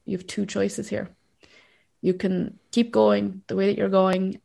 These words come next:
um, but this is eventually gonna kill you. Like, you're not gonna always survive. Or you could actually find out why you survived and give life literally all you've got. Like, what have you got to lose?" And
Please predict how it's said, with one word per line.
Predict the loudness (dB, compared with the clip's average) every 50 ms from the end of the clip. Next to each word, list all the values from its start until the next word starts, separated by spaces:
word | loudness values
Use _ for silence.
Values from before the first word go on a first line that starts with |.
| _ -10
um, | -6 -4 -2 -2 -2 -2 -2 -4 -6
but | -6 -8 -4 0
this | 0 0 0 -4 -10 -12 -14 -16 -18 -8 -4
is | -2 0 0
eventually | 4 4 4 2 2 0 0 -2 0
gonna | 0 -2 -4 -4
kill | -8 -4 -2 0 0
you. | 2 0 0 -2 -4 -6 -8
Like, | -10 -8 -8 -8 -6
you're | -4 -2 -2 -2
not | -2 -4 -6 -6 -4
gonna | -4 -2 -2 -2 -2
always | -2 0 0 2 2 0 0 -2
survive. | -2 -2 -2 0 -2 -2 -4 -6 -10 -16 _ _ _ _ _ _ _ _ _ _ -20 -20 _ -20 -20 _ _ _ _ _ _ 2
Or | 4 6 6
you | 6 4 2
could | 0 0 0 2 2
actually | 2 0 0 -6 -8 -2 0 2 2 2
find | 0 -2 -2 0 0 2 2
out | 0 0 0
why | 0 0 2
you | 2 2 0
survived | 0 -2 -6 -4 -4 -2 -2 -2 -4 -4 -8 -12 -16 -16 -10 -6
and | -4 -2 -2 -2 -2 -4 -6 -8 -12 _ _ 0
give | 0 0 2 0
life | -2 -2 -2 -4 -6 -10 -18 -20 -20 _ _
literally | -8 -4 -2 0 0 -2 -2 -4 -2 -2 -2
all | -2 -2 -4
you've | -4 -6
got. | -6 -8 -8 -8 -12 -18 -20 _ _ _ _ _ _ _ _ _ _ _ _ _ -20 -18
Like, | -18 -12 -10
what | -6 -6 -4
have | -4
you | -4 -6
got | -6 -8 -8
to | -10 -10
lose?" | -10 -10 -10 -14 -18 -20 _ _ _ -20 _ _ _ _ _ _ _ _ _ _ _ _ _ _ -2
And | 0 2 4 4 4 4 2 2 0 -4 -6